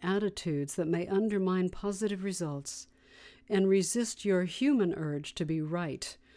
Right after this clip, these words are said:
look good, or teach a lesson.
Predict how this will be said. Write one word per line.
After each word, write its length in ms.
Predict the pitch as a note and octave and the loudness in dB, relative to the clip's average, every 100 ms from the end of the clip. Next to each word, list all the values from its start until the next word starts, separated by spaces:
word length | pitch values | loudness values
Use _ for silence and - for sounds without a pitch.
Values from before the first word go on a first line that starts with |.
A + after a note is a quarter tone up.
| _ - | _ -2
look 300 | F3 F#3+ D3+ | 0 0 0
good, 420 | F#3+ E3+ D3 C#3+ - - | 2 2 0 -6 -12 -8
or 200 | C#3 C3 | -4 -4
teach 360 | - - C#3+ | -6 -6 -6
a 60 | C3 | -6
lesson. 520 | B2 D3 - C3+ B2 | -6 -6 -6 -6 -10